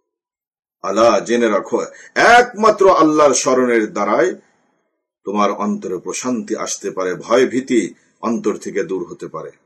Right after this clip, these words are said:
আজকে দেখুন, এই বিপদের সময় যদি আমরা আল্লাহ পাককে স্মরণ করি, তাহলে আমরা এই বিপদের হাত থেকেও বে-, বাঁচতে পারবো এবং আমাদের অন্তরে আর ভয়ভীতি থাকবে না।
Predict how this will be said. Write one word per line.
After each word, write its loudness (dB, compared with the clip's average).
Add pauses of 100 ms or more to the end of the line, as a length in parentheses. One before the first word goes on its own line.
(960)
আজকে 2
দেখুন, 2
এই 2
বিপদের 2
সময় 0
যদি 0
আমরা 0
আল্লাহ 0
পাককে -2
স্মরণ -2
করি, -2 (720)
তাহলে 0
আমরা 0 (560)
এই 0
বিপদের -2
হাত -4
থেকেও 0
বে-, 2
বাঁচতে -2
পারবো 2 (260)
এবং 0
আমাদের 0
অন্তরে -2
আর 0
ভয়ভীতি -6
থাকবে -16
না। -20